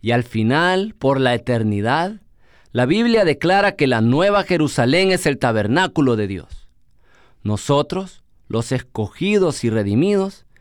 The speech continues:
llegamos a ser el tabernáculo de Dios, donde Él mora. Además, en la Nueva Jerusalén, Dios, en Cristo, como Espíritu, es el templo, para que nosotros moremos en Él.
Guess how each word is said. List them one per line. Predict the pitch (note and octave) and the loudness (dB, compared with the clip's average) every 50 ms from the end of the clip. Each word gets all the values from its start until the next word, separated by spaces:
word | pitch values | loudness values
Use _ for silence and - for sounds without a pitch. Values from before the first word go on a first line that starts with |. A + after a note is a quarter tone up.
| _ _ _ - - - - | _ _ _ -20 -20 -10 -4
llegamos | - A#2 G#2+ C#3 D#3+ G3 G#3+ G#3+ - - | -4 -2 0 0 0 0 0 -2 0 -2
a | C3+ | -2
ser | B2 - G3 G3 G3+ | -2 0 0 0 0
el | F#3+ F#3 | 0 0
tabernáculo | - - C#3 C3 B2 A#2+ A2 A2 A#2 C#3 F#3 A3 C4 B3+ - G#3+ G3+ E3 D3+ C#3 | 0 0 0 0 2 0 0 0 0 0 0 0 -2 -2 0 0 2 2 2 2
de | C3 B2 | 2 2
Dios, | A2 A#2+ A#2+ A#2 G#2+ F#2+ - - | 2 2 0 0 -2 -4 -8 -6
donde | - B2 B2+ B2+ D#3 F#3+ | -2 0 0 2 0 2
Él | G#3 F#3 | 2 2
mora. | E3+ F#3 G#3+ B3+ C#4 - - - _ _ _ _ _ _ _ _ _ _ _ _ _ _ _ - | 2 2 0 0 -2 -4 -6 -12 _ _ _ _ _ _ _ _ _ _ _ _ _ _ _ -10
Además, | - G2 F#2 F#2 F#2 G2+ B2 D#3 F#3 F#3 F#3 - - _ _ _ - _ _ _ _ - - | -8 -6 -4 -2 0 0 0 0 0 -2 -4 -8 -20 _ _ _ -20 _ _ _ _ -8 -4
en | B2 B2 A#2+ | -2 0 0
la | A#2 A#2+ | 2 2
Nueva | B2 C#3+ F3+ G#3+ A3 A3+ | 2 2 2 2 0 0
Jerusalén, | G#3+ - F#3 D#3+ D3 - - A2 G#2 B2 C#3+ C3+ A2+ F#2 - _ _ - _ _ _ _ _ - - - - _ - - | 0 0 0 0 0 -2 -2 -2 0 0 0 0 -2 -4 -8 _ _ -20 _ _ _ _ _ -20 -20 -20 -20 _ -20 -20
Dios, | - - - G2+ G#2 A2+ B2 D3 F3+ G#3 - - - _ _ _ _ _ _ _ _ - | -18 -12 -6 -2 0 0 0 0 -2 -4 -10 -18 -20 _ _ _ _ _ _ _ _ -10
en | F2+ F2 F2 F2 | -8 -8 -8 -6
Cristo, | - - C3 C3+ C3 B2 - - - D3+ E3 D#3+ - - - | -2 0 0 0 0 -2 -4 -10 -14 -14 -14 -16 -20 -14 -6
como | - A2+ G#2+ G#2 G2 | -4 -2 -2 -2 -2
Espíritu, | F2+ - - - _ - G3 A3 G#3 G#3+ G3+ - - G3 F#3+ - - - | -4 -8 -10 -14 _ -6 -4 -4 -4 -4 -6 -4 -4 -4 -4 -6 -6 -4
es | B2+ D#3+ E3 - - | -4 -2 -2 0 0
el | C3+ A#2 G2+ - | 0 0 -2 -4
templo, | - - D3+ F3 F#3+ F#3 - G#2 - - _ - _ - - - - - - | -4 -4 -2 -2 -2 -4 -8 -12 -14 -16 _ -20 _ -20 -20 -20 -20 -16 -8
para | - B2 B2+ C3 B2+ | -4 -2 -2 -2 -2
que | B2 - C3+ | -2 0 0
nosotros | C3 C3 C3 - - - F3+ F#3+ F#3 - C#3+ B2 A2 G#2 | 0 0 -2 -2 0 0 0 0 0 -2 -2 -2 -2 0
moremos | A2 G#2+ A#2 B2 D3 E3 F3+ F#3 F3 - | 0 0 2 2 2 2 0 0 0 0
en | D#3+ D#3 F3+ | 0 0 0
Él. | G#3 B3 A3+ - - | 0 -2 -4 -8 -12